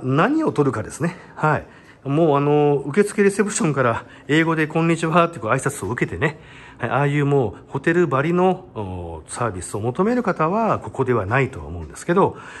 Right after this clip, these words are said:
いやいや、もうそこまでいかなくても、きちっと住めて静かであればいいよと。はい。で、まあ、そこそこのやっぱ広さを求める方ですね。はい。で、そういう、まあ、フレーザーのようなところにお住まいになってた方が、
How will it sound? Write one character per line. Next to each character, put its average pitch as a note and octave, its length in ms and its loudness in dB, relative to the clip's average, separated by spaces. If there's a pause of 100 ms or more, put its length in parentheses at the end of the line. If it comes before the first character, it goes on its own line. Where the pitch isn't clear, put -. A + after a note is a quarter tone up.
(160)
い F3 60 4
や G#3 80 4
い G#3+ 60 -2
や、 F#3 120 0
も D3+ 80 0
う C3+ 40 0
そ G3 200 -2
こ G#3+ 260 -4
ま D#4 160 2
で D3 80 -2
い A2 60 -2
か D#3 140 0
な D#3+ 100 -2
く - 100 -10
て A#2+ 120 0
も、 G#2 360 -2 (260)
き - 100 -10
ち A#3+ 100 0
っ A#3+ 40 -12
と A#3 140 -4
住 G#3+ 180 2
め E3+ 60 2
て A2+ 140 -2
静 G#3 260 -4
か F3 140 2
で F#2+ 100 -8
あ F2+ 60 -6
れ F2+ 100 -8
ば E2+ 140 -8
い C3+ 100 -8
い F3 60 -6
よ C#3 100 -2
と。 E2 200 -10 (580)
は - 80 -2
い。 - 140 -6 (160)
で、 E3+ 160 -2
ま F3 140 2
あ、 B2+ 40 0
そ D3+ 140 -4
こ A3 100 0
そ G#3+ 140 0
こ D#3+ 100 0
の A#2+ 80 0
や G#2+ 60 -2
っ G2+ 40 -8
ぱ - 80 -6
広 C#4+ 300 -2
さ - 100 0
を A2+ 60 2
求 G2+ 220 -8
め G2+ 100 -8
る F2+ 80 -12
方 - 180 -20
で - 80 -20
す - 120 -14
ね。 A3 260 0 (500)
は A2 180 -6
い。 E2 140 -14
で、 D3 140 -2
そ - 300 -2
う F#3+ 60 2
い - 20 2
う、 F3+ 120 0
ま F3+ 120 0
あ、 D#3+ 40 0
フ E3+ 120 -2
レ A3 140 4
ー - 20 -4
ザ G3+ 120 4
ー - 40 4
の C3+ 80 0
よ C#3 60 2
う - 20 -2
な B2+ 100 -2
と A2+ 80 -8
こ A#2 100 -6
ろ A2+ 80 -2
に A2 100 -4 (100)
お A#2+ 80 -4
住 E3 180 -2
ま E3+ 80 2
い D#3+ 40 2
に D#3+ 40 2
な G3 80 4
っ A#3 60 -4
て G3 100 -2
た C3+ 80 -6
方 F#2 300 -10
が、 A#2 320 -4